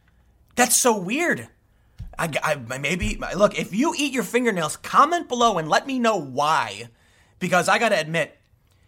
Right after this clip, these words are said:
maybe, maybe this is one of those areas where I'm, I am literally just staunchly traditional in how we deal with the things we ingest. But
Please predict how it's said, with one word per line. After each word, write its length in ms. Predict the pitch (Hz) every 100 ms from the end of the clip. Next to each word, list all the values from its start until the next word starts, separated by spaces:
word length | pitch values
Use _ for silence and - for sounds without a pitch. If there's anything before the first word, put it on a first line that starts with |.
| -
maybe, 420 | 165 220 269 262 175
maybe 500 | 196 262 277 247 -
this 180 | 202 214
is 100 | 180
one 140 | 202
of 80 | 202
those 140 | 180 -
areas 400 | 165 190 196 151
where 180 | 156
I'm, 240 | 147 135 135
I 120 | 127 135
am 200 | 120 117
literally 640 | 185 190 180 175 165 - - - -
just 340 | 165 - -
staunchly 680 | - - 175 190 202 165 170
traditional 800 | 165 180 147 165 180 180 165 151
in 180 | 147 156
how 420 | 117 131 165 190
we 200 | 175 180
deal 340 | 143 120 170 156
with 200 | 151 -
the 80 | 139
things 360 | - 180 160
we 140 | 147 -
ingest. 720 | 156 120 143 120 - - - - - - -
But 280 | 175 170